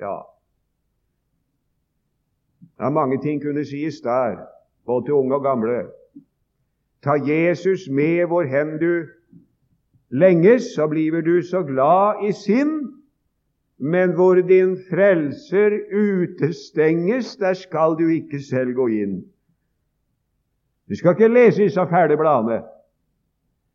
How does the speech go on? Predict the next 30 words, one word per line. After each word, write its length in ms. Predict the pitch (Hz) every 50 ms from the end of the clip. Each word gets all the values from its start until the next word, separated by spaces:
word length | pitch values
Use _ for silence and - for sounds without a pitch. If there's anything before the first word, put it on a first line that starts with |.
| _ _ _ _ _
Du 40 | 107
skal 240 | - 175 185 185
ikke 160 | 185 233 240 190
ha 140 | 196 220 226 233
disse 240 | 233 208 - 214 202
fæle 300 | 175 208 226 208 180 190 202
avisene. 540 | 190 175 165 165 147 160 170 160 156 139 120
Jeg 160 | 156 170 165
begriper 760 | 226 214 170 127 139 165 165 165 175 196 214 208 208 220 220 220
ikke 220 | 220 226 233 226 180 - - - - _ _ _
hvordan 340 | 151 185 - - 208 220 220
noe 220 | 220 208 220 226 226 226 - -
kristenmenneske 1120 | 180 - 254 208 - - - - 135 135 135 151 170 175 185 170 180 - - 226 226 226 220 - - - _ -
kan 180 | 180 190 202 170
ha 140 | 175 202 202
Dagblad 720 | 170 220 226 233 208 165 127 113 127 147 170 196 220 214 226
liggende 380 | 233 190 147 165 165 175 185 214
i 120 | 226 151 151
huset 340 | 175 180 180 - 220 208
sitt, 300 | 214 269 302 302 - - - - _ _ _ _ _ _ _ _ _ _ _ _ _ _ _ _ _ _ _ _ _ _ _
med 200 | 147 190 214 170
de 140 | 202 220 208 214
fæle 280 | 220 226 220 185 190
annonser 520 | 208 214 208 196 196 202 196 196 208 220 220 226
og 100 | 220 226
bilder 400 | 233 226 180 156 143 160 202 214 208
og 140 | 208 202 208
tekster 440 | 214 214 - - - - 220 233 226 214
og, 180 | 208 220 214
og 80 | 196